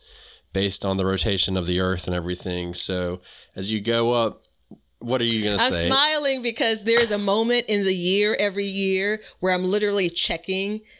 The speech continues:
Speaker 2: that and saying,
Speaker 1: Yeah.
Speaker 2: "All right, one more minute. All right, hold on." You know, <laughs> like, so I, I'm a
Speaker 1: And
Speaker 2: goof
Speaker 1: that's
Speaker 2: that
Speaker 1: where I
Speaker 2: way.
Speaker 1: am right now,
Speaker 2: Yeah.
Speaker 1: you know, 'cause I knew, like, since December twenty-first, 'cause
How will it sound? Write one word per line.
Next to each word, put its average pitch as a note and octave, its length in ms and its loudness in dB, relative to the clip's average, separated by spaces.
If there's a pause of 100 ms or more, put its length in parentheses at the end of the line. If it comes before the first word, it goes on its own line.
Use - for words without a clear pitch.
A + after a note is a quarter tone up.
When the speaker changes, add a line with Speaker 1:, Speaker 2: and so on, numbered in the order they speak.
(140)
Speaker 2:
that G3 300 2
and F#3 120 -2
saying, G#3 200 4
Speaker 1:
Yeah. A#3 80 6
Speaker 2:
"All B3 60 4
right, F#3+ 200 2
one C4 180 2
more D4+ 200 4
minute. D4 360 2
All B3+ 120 2
right, B3 200 4
hold E4 140 2 (160)
on." E4+ 120 -4
You B3 100 4
know, A#3+ 160 2
<laughs> - 40 -12
like, F3+ 240 0
so F3+ 120 -2
I, C3+ 280 -2 (160)
I'm B2+ 80 -8
a - 40 -6
Speaker 1:
And D#3+ 60 -2
Speaker 2:
goof C3 120 2
Speaker 1:
that's E3+ 160 2
Speaker 2:
that - 80 2
Speaker 1:
where D3+ 100 4
I C#3 100 4
Speaker 2:
way. C#3 100 2
Speaker 1:
am A2+ 440 -2
right A2 220 2
now, G#2+ 340 2
Speaker 2:
Yeah. F#2 160 0
Speaker 1:
you G#2 60 0
know, G#2 320 0 (180)
'cause B2+ 160 -2
I B2 100 2
knew, C#3+ 260 2
like, A2 180 0
since A2+ 240 0
December A2 380 0
twenty-first, G#2+ 720 -2
'cause B2 100 -2